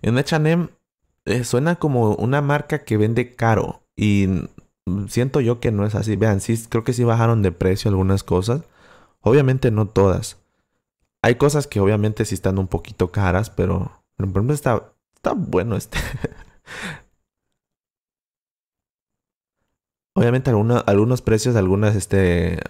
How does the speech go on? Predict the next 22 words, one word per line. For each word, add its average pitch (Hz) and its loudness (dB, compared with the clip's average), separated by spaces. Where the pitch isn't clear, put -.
prendas 101 2
sí 82 -4
están 87 -2
un 92 -2
poquito 87 -6
caras, 101 0
pero 85 -4
por 95 -4
ejemplo, 101 0
este - -2
suéter 101 0
de 95 2
noventa 90 0
y - 2
nueve 92 2
pesos, 117 0
o 131 -16
sea, - -6
está - -4
perfecto. 101 -2
Una 95 0
sudadera. 98 2